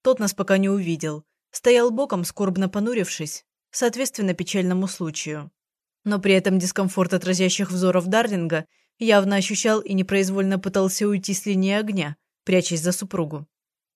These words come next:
А её Петрик, если б мог, вообще убил бы силой слова, вернее, целой очередью ругательств.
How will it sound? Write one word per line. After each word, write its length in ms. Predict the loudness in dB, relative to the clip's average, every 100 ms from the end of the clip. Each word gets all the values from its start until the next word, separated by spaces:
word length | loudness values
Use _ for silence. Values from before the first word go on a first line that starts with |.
| _ 0
А 100 | 2
её 260 | 4 4
Петрик, 440 | 2 2 0 -2 -2
если 260 | -2 0
б 120 | -2 2
мог, 240 | 0 0
вообще 440 | 2 2 2 0
убил 340 | 0 0 0 0
бы 140 | -2
силой 260 | -2 0 0
слова, 520 | 0 -2 -2 -4 -8 _ _ -6
вернее, 340 | -4 2 2
целой 280 | 4 6 6
очередью 560 | 6 -2 0 0 2 0
ругательств. 680 | 2 0 -2 -10 -12 -14